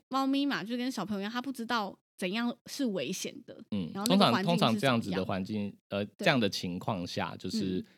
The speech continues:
Speaker 2: 他们会受伤，就是踢毛巾啊，然后指甲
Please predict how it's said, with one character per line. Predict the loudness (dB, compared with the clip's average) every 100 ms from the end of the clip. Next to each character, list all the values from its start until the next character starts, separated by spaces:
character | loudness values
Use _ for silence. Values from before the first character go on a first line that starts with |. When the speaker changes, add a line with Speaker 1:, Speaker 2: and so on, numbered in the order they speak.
| _ _
Speaker 2:
他 | 0
们 | 2
会 | 2 2
受 | 0 -2
伤， | -2 -4
就 | -4
是 | -6
踢 | -6 -8 -4 -4
毛 | -4 -8
巾 | -8 -8
啊， | -8 -6
然 |
后 | -8
指 | -8 -8
甲 | -8